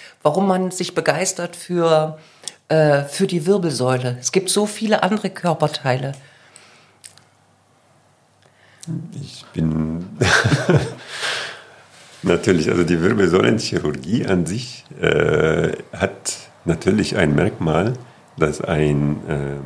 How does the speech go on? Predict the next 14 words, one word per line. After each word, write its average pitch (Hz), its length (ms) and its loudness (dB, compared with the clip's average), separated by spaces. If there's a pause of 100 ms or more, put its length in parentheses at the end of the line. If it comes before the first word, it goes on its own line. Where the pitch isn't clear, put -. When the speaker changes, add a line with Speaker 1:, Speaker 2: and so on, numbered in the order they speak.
(680)
Speaker 2:
ein - 120 -2
Wirbelsäulenchirurg, 98 1000 2 (720)
der 73 100 2
das - 200 -2
komplette 78 360 0
Spektrum 69 640 0
der 67 140 -2
Wirbelsäulenchirurgie 73 1500 -2
abdeckt, - 640 -2 (500)
wie 76 160 0
hier 85 260 2
in 80 180 2
Bad 67 180 -2
Berka, 98 420 0